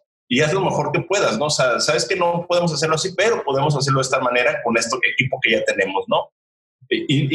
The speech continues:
y trabajar sobre eso, no pretender querer hacer más cuando no vas a poder hacerlo porque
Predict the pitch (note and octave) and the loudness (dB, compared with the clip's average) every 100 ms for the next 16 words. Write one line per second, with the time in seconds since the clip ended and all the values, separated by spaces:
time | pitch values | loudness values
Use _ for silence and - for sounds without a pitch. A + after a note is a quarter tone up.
0 | C3+ C3 B2 B2+ C3+ C#3+ - C3+ F#3+ F3+ | 2 2 0 0 0 -2 -2 -2 -2 0
1 | F#3 D3 C#3+ B2+ C3 D#3+ D#3 B2 C3 C3+ | 0 0 0 0 0 0 0 0 0 0
2 | C#3 B2+ B2+ - B2 A#2+ B2 - - - | 0 2 2 0 -2 0 2 2 0 -2
3 | A2+ A2+ G#2+ A2 A#2 C3 C3 C3+ - A#2 | -2 0 0 2 2 0 0 -2 0 2
4 | A#2 A#2 G#2+ A#2+ - - - | 2 0 0 -2 -6 -6 -8